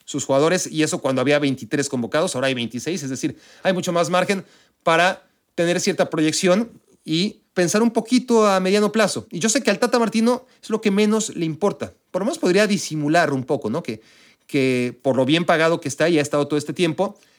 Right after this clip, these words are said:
le deje algo al fútbol mexicano y no se largue tan pronto como llegue el silbatazo final del partido contra Arabia Saudita o contra Francia o el que sea el último partido de México en Qatar dos mil veintidós.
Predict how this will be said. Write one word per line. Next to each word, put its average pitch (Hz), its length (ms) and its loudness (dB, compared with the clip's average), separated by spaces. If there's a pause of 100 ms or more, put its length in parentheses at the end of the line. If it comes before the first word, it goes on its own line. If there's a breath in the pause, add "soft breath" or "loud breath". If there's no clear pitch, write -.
le 151 180 2
deje 180 320 2
algo 170 340 2 (120)
al 131 120 -4
fútbol 156 260 -2
mexicano 151 540 -2 (360 soft breath)
y 160 160 -2
no 147 420 0 (160)
se - 220 -4
largue 147 360 0
tan 135 240 -6
pronto 143 380 -4
como 120 240 -4
llegue 131 220 0
el 139 80 -2
silbatazo 131 480 -4
final 135 400 -2 (320 soft breath)
del 120 120 -4
partido 139 320 -2
contra 123 220 -2
Arabia 139 220 2
Saudita 156 600 0 (440)
o 147 160 -4
contra 117 320 -2
Francia 180 540 2
o 135 120 0
el 127 80 -2
que 127 120 -6
sea 165 280 2
el 123 100 2
último 131 280 0
partido 123 260 -4
de 123 60 -2
México 123 480 -6 (340 soft breath)
en 123 120 -6
Qatar 135 320 -2
dos 135 120 -2
mil 143 100 -4
veintidós. 170 500 -2